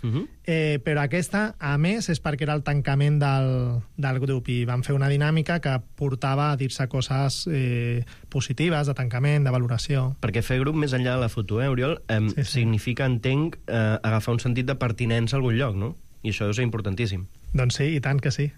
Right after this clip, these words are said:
Speaker 2: La, mira.
Speaker 1: Estic fent aquí una, un robo a mano armada.
Speaker 2: <laughs>
Speaker 1: Maco.
Speaker 2: És, és una, però mai ens preparem res, així que sí. <laughs> Si et serveix de consol.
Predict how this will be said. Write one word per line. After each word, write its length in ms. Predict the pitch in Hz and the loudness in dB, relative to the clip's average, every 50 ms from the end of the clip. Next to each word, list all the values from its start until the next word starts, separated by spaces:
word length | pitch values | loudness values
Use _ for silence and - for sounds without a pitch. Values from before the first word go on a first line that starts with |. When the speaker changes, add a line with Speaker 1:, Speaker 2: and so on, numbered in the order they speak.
| - - - | -14 -12 -4
Speaker 2:
La, 640 | - 147 139 139 135 131 127 123 123 120 127 127 135 - | -2 0 2 2 2 2 0 0 -2 -2 -4 -6 -10 -8
mira. 420 | 208 175 165 156 143 127 113 104 - - - - - - - - | -2 0 2 2 2 0 -2 -4 -8 -12 -20 -20 -20 -20 -18 -14
Speaker 1:
Estic 180 | - - - 135 | -6 -4 -4 -2
fent 100 | - 175 147 | 0 0 0
aquí 140 | 123 113 120 | 0 0 2
una, 240 | 113 127 135 139 | 2 2 0 0
un 300 | - 117 131 131 131 131 | 0 0 0 0 0 0
robo 240 | 123 120 117 110 104 | 0 2 2 2 2
a 40 | 104 | 2
mano 160 | 117 131 139 | 2 2 2
armada. 380 | 131 117 117 120 123 151 170 - - | 2 2 2 2 2 0 -2 -4 -2
Speaker 2:
<laughs> 640 | 151 135 - - - - - - - - - - - 226 | -2 -2 -2 -2 -4 -6 -6 -8 -10 -10 -10 -6 -2 0
Speaker 1:
Maco. 220 | 226 220 - 185 | 0 2 2 0
Speaker 2:
És, 180 | 165 156 - - - - | 0 0 -2 -4 -4 -2
és 200 | 185 165 - - | -2 0 0 0
una, 240 | 190 190 208 202 | 0 0 0 -2
però 320 | 170 - 175 165 156 151 147 | -2 -2 0 0 2 0 2
mai 260 | 151 160 170 180 180 | 2 2 2 2 2
ens 160 | 185 175 - | 2 0 0
preparem 400 | - 202 190 - 165 151 139 135 | 0 -2 -2 0 0 -2 -2 -2
res, 260 | 139 143 151 147 - | -2 -2 -2 -2 -2
així 220 | 151 135 - 160 147 | -2 -2 -2 -2 -2
que 260 | - 151 151 156 151 | 0 0 0 0 0
sí. 120 | 139 185 185 | 2 2 4
<laughs> 1200 | 165 - - - 359 277 - - 320 226 - 160 - - - 151 - - - - 254 240 240 - | 4 4 4 2 2 0 0 0 0 -2 -2 -2 -4 -4 -4 -4 -6 -6 -6 -10 -10 -8 -8 -8
Si 120 | - - 226 | -6 -4 -4
et 100 | 220 - | -4 -2
serveix 360 | - 262 240 208 202 196 185 | -2 -2 0 0 0 0 0
de 80 | 180 190 | 0 -2
consol. 400 | 151 185 175 135 170 185 175 170 | -2 -2 -4 -4 -4 -4 -4 -4